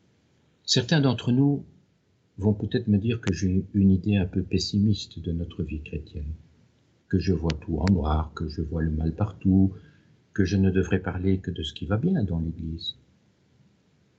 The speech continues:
Eh bien, figurez-vous que j'avais un jour lu des témoignages de musulmans qui s'étaient convertis au christianisme, et plus précisément au catholicisme.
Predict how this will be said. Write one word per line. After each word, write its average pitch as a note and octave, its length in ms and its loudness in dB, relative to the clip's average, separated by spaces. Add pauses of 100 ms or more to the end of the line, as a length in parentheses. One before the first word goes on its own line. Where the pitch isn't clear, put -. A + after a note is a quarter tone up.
(460)
Eh - 100 0
bien, A#2 300 2 (960)
figurez-vous A2 580 2
que G#2+ 300 0 (200)
j'avais G2+ 340 0
un G#2+ 140 2
jour B2 380 -4
lu A2+ 260 0
des F#2+ 140 -2
témoignages F#2 540 0
de F2+ 100 -4
musulmans F2+ 680 -2
qui G2 100 -6
s'étaient F#2+ 320 -2
convertis - 540 -6
au E2 60 -4
christianisme, D#2 760 -10 (320)
et E2+ 80 -2
plus D#2+ 220 -6
précisément E2+ 760 -2
au D2+ 40 -4
catholicisme. - 760 -8